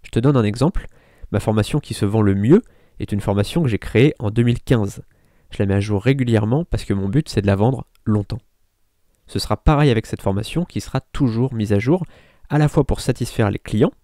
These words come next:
qui ont acheté la formation, mais aussi pour que la formation ne soit jamais obsolète et qu'elle continue de se vendre. Sache aussi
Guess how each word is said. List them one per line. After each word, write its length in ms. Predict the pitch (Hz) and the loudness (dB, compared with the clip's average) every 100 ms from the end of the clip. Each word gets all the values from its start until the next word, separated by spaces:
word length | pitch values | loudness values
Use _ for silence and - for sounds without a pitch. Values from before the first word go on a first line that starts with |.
| _ | _
qui 120 | - | -10
ont 80 | 107 | -8
acheté 220 | 104 202 | -2 0
la 60 | 135 | 0
formation, 480 | 104 98 - 175 233 _ _ _ - - | 0 -2 -2 -4 -6 _ _ _ -16 0
mais 140 | 165 | 4
aussi 420 | 180 - - 190 - _ _ | 4 4 -4 -4 -6 _ _
pour 140 | - - | -8 -2
que 100 | 107 | 0
la 80 | |
formation 480 | 101 104 101 95 156 | 2 0 0 0 -2
ne 80 | 127 | -2
soit 280 | - 117 101 | 0 2 4
jamais 260 | 110 135 | 4 2
obsolète 520 | 113 107 101 107 - - | 2 0 2 2 0 -8
et 80 | - | -8
qu'elle 140 | 95 | -6
continue 420 | - 127 - 104 | -4 -6 -4 -6
de 60 | 107 | -6
se 100 | - | -8
vendre. 340 | - - - _ _ _ _ _ _ _ _ | -8 -10 -14 _ _ _ _ _ _ _ _
Sache 240 | - 160 - | -2 0 2
aussi 340 | 151 190 208 | 0 0 -2